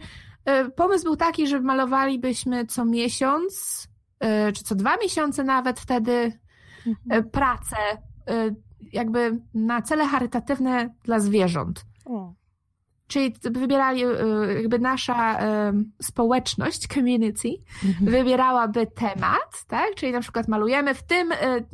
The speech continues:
Speaker 1: w tym razem malujemy, nie wiem, zwierzęta morskie, tak?
Speaker 2: Ja to,
Speaker 1: No i my
Speaker 2: no ja
Speaker 1: byśmy
Speaker 2: to, y, po to
Speaker 1: Mhm.
Speaker 2: nawet grupę chyba mie-, macie na Facebooku.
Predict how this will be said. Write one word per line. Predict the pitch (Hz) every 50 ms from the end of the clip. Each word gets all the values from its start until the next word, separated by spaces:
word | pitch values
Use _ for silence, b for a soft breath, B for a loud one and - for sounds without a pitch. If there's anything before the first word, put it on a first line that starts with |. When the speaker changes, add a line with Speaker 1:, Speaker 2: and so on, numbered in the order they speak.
| 247 233
Speaker 1:
w | 233 -
tym | - 427 392
razem | 370 370 349 320 320 302 285
malujemy, | 269 262 240 226 226 240 254 254 254
nie | 240 233 214
wiem, | 196 180 165 160 147 - 180
zwierzęta | 196 202 220 233 220 247 262 254 240 247 233 226
morskie, | 214 214 220 208 196 208 - - - - - - - 170 B B B B B B B -
tak? | - 214 202 226 247 - - - -
Speaker 2:
Ja | 220 208 208 220 220
to, | - -
Speaker 1:
No | 233 226
i | - - 208
my | 202
Speaker 2:
no | 214 220 240
ja | 240 240 240 240 262
Speaker 1:
byśmy | 262
Speaker 2:
to, | 262 247 233 214 - 208 208 190 180
y, | 202 - -
po | - 247
to | 262
Speaker 1:
Mhm. | 262 254 247 240
Speaker 2:
nawet | 254 233 254 226 240
grupę | 233 - 277 220 - 202 180
chyba | - 170 175 175
mie-, | 175 170 170 - - _ 165
macie | 170 170 170 - - 170
na | 165 170
Facebooku. | 170 - 165 165 165 165 - 151 - - - 170